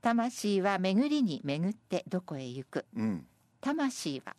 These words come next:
Speaker 1: 巡りに巡ってどこへ行く。
Speaker 2: どこ行くんでしょう。うん。
Speaker 1: 生きていくみんなの夢の近未来。生きていくみんなの夢の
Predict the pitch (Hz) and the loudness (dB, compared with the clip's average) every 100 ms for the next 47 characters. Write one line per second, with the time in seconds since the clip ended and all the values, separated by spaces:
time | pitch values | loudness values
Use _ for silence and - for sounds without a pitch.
0 | - 147 165 233 247 269 202 190 196 240 | -6 0 2 2 2 2 4 4 4 2
1 | _ 220 220 - 165 - 139 151 208 139 | _ -2 -2 -2 -6 -4 -4 -2 -2 -4
2 | - - 104 - - - 87 - - 87 | -10 -10 -10 -12 -14 -12 -10 -10 -8 -8
3 | 92 78 - - _ - _ 87 78 - | -8 -10 -12 -16 _ -20 _ -16 -16 -16
4 | - _ _ _ 196 - - 170 180 - | -20 _ _ _ -6 -6 -2 -2 -2 -2
5 | 202 - _ 160 208 311 320 285 175 139 | -4 -4 _ 2 4 4 4 4 2 -2
6 | - _ _ - 160 185 196 196 180 - | -10 _ _ -4 0 2 4 2 0 -4
7 | _ - 202 285 302 269 135 - - _ | _ 0 4 4 4 2 -2 -8 -18 _
8 | - _ - 185 - - 143 170 - 160 | -20 _ -6 -6 -6 -6 -4 -4 -6 -6
9 | - 160 240 233 220 165 - 147 156 175 | 0 4 6 6 4 0 -2 -4 -4 -2
10 | 190 233 | 0 -2